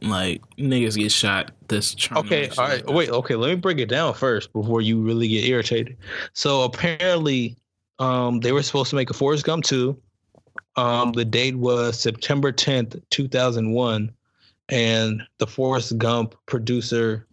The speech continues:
Speaker 2: director, whatever, turned in the script to his studio. Next day, boom, nine eleven.
Speaker 1: Damn. Bad
Speaker 2: Yes.
Speaker 1: luck.
Speaker 2: So at some point in this script,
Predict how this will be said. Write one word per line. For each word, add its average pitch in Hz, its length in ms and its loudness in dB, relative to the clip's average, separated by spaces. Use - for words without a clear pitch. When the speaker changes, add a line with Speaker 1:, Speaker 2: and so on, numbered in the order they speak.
Speaker 2:
director, 120 480 0
whatever, 110 460 0
turned 151 300 0
in 135 100 2
the 120 80 0
script - 540 -2
to 123 420 0
his 131 220 2
studio. 120 600 -2
Next 139 380 2
day, 127 340 0
boom, 123 440 0
nine 117 300 0
eleven. 117 420 0
Speaker 1:
Damn. 110 440 2
Bad 113 340 -4
Speaker 2:
Yes. 123 200 2
Speaker 1:
luck. - 180 -18
Speaker 2:
So 147 540 0
at 143 160 2
some 190 340 0
point 170 440 0
in 147 200 2
this 143 200 2
script, 135 600 -2